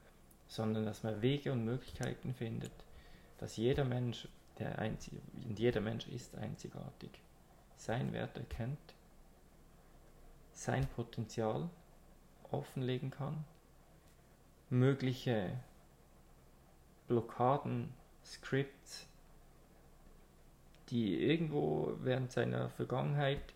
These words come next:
entwickelt worden sind, wo zu einem großen Teil uns heute weiterhelfen, den Au-, den Alltag überhaupt prestieren zu können. Ähm,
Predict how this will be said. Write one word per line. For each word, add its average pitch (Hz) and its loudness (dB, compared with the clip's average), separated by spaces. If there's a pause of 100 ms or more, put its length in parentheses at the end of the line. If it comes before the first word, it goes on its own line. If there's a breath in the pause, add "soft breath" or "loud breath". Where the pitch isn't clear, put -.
(340 loud breath)
entwickelt 127 -2
worden 143 2
sind, 147 0 (520 loud breath)
wo 107 4 (100)
zu 120 -4
einem 110 0
großen 156 2
Teil 139 0
uns 127 -2
heute 123 2
weiterhelfen, 147 2
den 107 0
Au-, 131 2 (440)
den 104 2
Alltag 135 0
überhaupt 120 0
prestieren 135 -2
zu - -8
können. 127 0 (920 loud breath)
Ähm, 110 -2